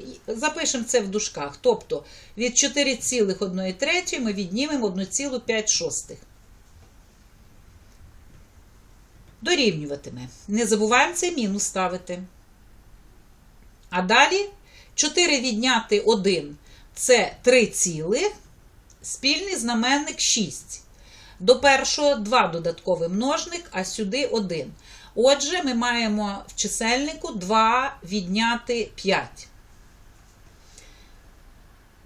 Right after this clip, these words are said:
Далі забираю одну цілу і пишу мінус дві цілих, а тут шість шостих. Плюс два мінус п'ять.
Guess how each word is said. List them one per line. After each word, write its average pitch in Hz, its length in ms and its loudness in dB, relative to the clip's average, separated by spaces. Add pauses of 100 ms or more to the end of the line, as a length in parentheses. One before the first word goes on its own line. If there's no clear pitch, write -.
(280)
Далі 220 460 4 (240)
забираю 254 800 4
одну 214 260 0
цілу 220 460 -2
і 294 60 -4
пишу 247 300 -2
мінус 226 420 0
дві 202 260 -2
цілих, 359 600 -4 (120)
а 208 120 -2
тут - 400 -4 (120)
шість 277 380 0
шостих. - 540 -2 (1120)
Плюс 233 400 0
два 226 380 0
мінус 240 400 -4
п'ять. 170 460 -6